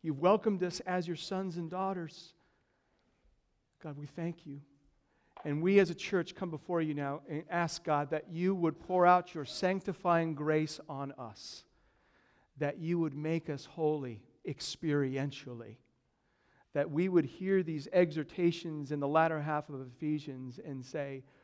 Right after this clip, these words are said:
"Oh God, thank you. We welcome it." Stir us up, God, we ask.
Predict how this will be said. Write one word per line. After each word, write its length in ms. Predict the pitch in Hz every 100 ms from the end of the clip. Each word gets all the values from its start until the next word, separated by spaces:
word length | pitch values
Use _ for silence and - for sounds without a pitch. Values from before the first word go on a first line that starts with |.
| _ _ _
"Oh 140 | 160 160
God, 340 | 139 127 127 123 _
thank 320 | 156 170 165 147
you. 180 | 123 127 -
We 100 | 135
welcome 560 | 123 131 127 - 113
it." 140 | 107 - _ _ _ _ _ _ _ _ _ _ _ _ _ _ _
Stir 480 | - - - 175 170
us 160 | 156
up, 160 | 151 120 -
God, 220 | 113 120
we 160 | 113 107
ask. 340 | 107 -